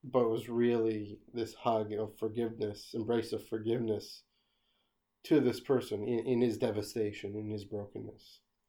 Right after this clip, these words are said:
And what's so amazing there then is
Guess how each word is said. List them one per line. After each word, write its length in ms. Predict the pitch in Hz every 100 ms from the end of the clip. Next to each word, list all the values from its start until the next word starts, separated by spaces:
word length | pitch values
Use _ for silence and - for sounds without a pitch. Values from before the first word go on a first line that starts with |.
| _ _ _ _ _ _ _ _ _ _ _
And 600 | 147 131 127 120 117 113 - _ _ _ _ _ _ _ _ _ _ _ _ -
what's 220 | 113 -
so 440 | - - 156 160
amazing 680 | 135 123 131 143 147 127 113
there 280 | 110 104 107
then 360 | 104 98 101 -
is 440 | 113 101 98